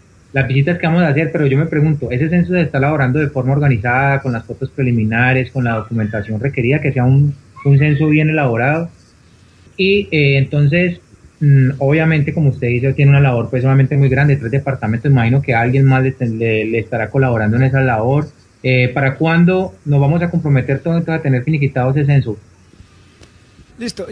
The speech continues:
Speaker 2: yo me comprometo a pene-, a tener finiquitado ese tema es a partir de que ocho días antes de la reunión que se va a realizar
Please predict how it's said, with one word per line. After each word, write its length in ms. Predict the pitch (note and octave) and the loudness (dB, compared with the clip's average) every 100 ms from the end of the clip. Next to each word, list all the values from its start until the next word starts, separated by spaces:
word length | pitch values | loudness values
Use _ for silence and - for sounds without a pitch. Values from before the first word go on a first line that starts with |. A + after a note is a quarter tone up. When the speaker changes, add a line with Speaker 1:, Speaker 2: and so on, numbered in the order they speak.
| D3+ | -10
Speaker 2:
yo 200 | A3 C4 | -6 -6
me 140 | C#4+ | -6
comprometo 600 | C#4 C4+ A3+ G#3+ A3 C4 | -6 -6 -6 -4 -4 -4
a 100 | B3+ | -6
pene-, 240 | A#3+ G#3 G#3+ | -6 -8 -8
a 120 | F#3+ | -8
tener 420 | G#3 G3 G#3+ A#3 - _ - | -8 -6 -6 -8 -14 _ -14
finiquitado 720 | G#3+ G3+ - F#3+ G#3 A3+ B3 | -8 -8 -8 -10 -6 -6 -6
ese 260 | - B3 B3 | -6 -6 -4
tema 400 | A#3+ B3+ G#3 A#3 | -4 -4 -2 -4
es 260 | A#3+ G#3+ - | -4 -4 -4
a 120 | - | -6
partir 420 | G3 F#3 - A3 F#3+ | -4 -6 -4 -6 -4
de 140 | A#3 | -6
que 260 | - A3 - _ _ _ | -2 -4 -6 _ _ _
ocho 400 | - C4 C4 C#4+ | -6 -4 -4 -4
días 320 | B3 C4+ C4 B3+ | -2 -2 -2 -2
antes 500 | G#3+ F3+ A3+ A#3+ - - D#3+ C#3+ | -2 -2 -6 -8 -12 -20 -20 -8
de 140 | F#3 | -4
la 140 | F#3 F3+ | -2 -4
reunión 400 | E3+ E3+ G3+ G#3+ | -4 -4 -4 -4
que 120 | B3 | -6
se 120 | E3+ | -4
va 100 | F3+ | -4
a 40 | F#3 | -4
realizar 640 | G3+ G3 E3 F#3 F#3+ G3 | -4 -4 -4 -4 -4 -6